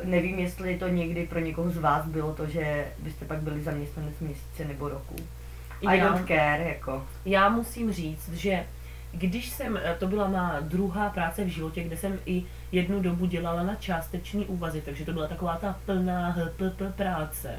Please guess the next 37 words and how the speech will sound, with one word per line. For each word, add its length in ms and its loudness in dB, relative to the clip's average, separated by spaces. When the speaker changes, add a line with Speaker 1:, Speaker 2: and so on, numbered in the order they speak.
Speaker 2:
Tak, 220 4
eh, 260 2
to 60 -2
jsem 80 10
Speaker 1:
Částečná 540 6
H 140 2
P 160 -2
P 140 -2
práce. 380 4
Speaker 2:
No, 200 8
částečná 640 2
H 140 4
P 160 0
P 140 2
práce, 500 4
ale 220 6
nebylo 360 6
to 200 2
D 140 4
P 200 2
Č 220 0
ani 300 4
D 80 4
P 200 0
P, 360 2
takže 380 2
jako 560 2
už 200 -2
Speaker 1:
Ani 180 10
Speaker 2:
tam 120 8
Speaker 1:
na 100 12
černotku. 1000 2
Speaker 2:
No, 240 0
Speaker 1:
Byla 320 10
Speaker 2:
právě. 200 12
Speaker 1:
tam 220 10
smlouvička. 1000 4